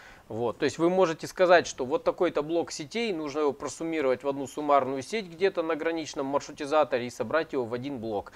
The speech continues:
Это крайне удобно. Вместо там каких-нибудь десяток, сотен сетей можно получить один суммарный маршрут.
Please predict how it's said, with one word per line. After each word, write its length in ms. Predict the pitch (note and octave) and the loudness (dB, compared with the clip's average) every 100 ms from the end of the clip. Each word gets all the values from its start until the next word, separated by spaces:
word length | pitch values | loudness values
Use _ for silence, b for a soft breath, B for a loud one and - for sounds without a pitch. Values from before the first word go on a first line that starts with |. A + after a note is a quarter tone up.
| B B | B B
Это 180 | C#3 D3+ | -2 4
крайне 340 | F#3 F#3 F3 | 10 10 10
удобно. 480 | D#3+ D3+ C#3+ A#2+ G2+ | 2 4 2 2 -6
Вместо 360 | G#2+ D3 - C3+ | -4 -4 -4 0
там 220 | D3+ C3 | 0 0
каких-нибудь 500 | C3+ C#3+ - B2 A#2+ | -6 -10 -8 -8 -6
десяток, 480 | C3+ - C#3 A#2+ - | -2 4 4 2 -4
сотен 340 | D#3+ C3+ B2+ | -4 -4 -6
сетей 380 | - C3+ G#3+ G3 | -8 -8 -4 -2
можно 280 | D3 C#3+ C3 | -2 -2 -4
получить 440 | B2+ A#2+ A#2+ C3 | -4 -8 -8 -6
один 220 | A#2 C#3 | -6 -6
суммарный 460 | - A#2 B2 A#2+ A#2 | -8 -2 -2 -2 -4
маршрут. 420 | A#2 - A2+ F#2 | -8 -8 -10 -10